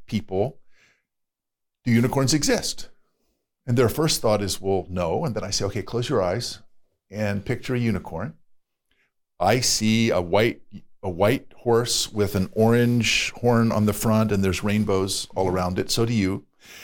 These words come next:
So actually, unicorns do exist because we can imagine them. That's almost everyone's conception of the state. They imagine what the state will do,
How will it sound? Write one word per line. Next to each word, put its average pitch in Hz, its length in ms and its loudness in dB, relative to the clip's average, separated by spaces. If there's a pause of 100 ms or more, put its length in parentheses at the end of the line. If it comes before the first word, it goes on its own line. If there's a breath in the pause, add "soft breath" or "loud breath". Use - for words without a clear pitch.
(120)
So - 280 2
actually, 160 340 0
unicorns 127 460 0
do 143 140 0
exist - 460 -8 (600)
because 107 260 2
we 113 100 4
can 110 140 4
imagine 101 440 4
them. - 120 -6 (460 loud breath)
That's 170 260 0 (100)
almost 175 500 0
everyone's 139 560 0
conception 110 640 -4
of 95 100 -6
the 95 80 -8
state. - 320 -6 (1040)
They 139 220 2
imagine 117 920 0 (180)
what 120 300 2
the 120 100 -4
state - 420 -2
will 110 140 -4
do, 92 400 -6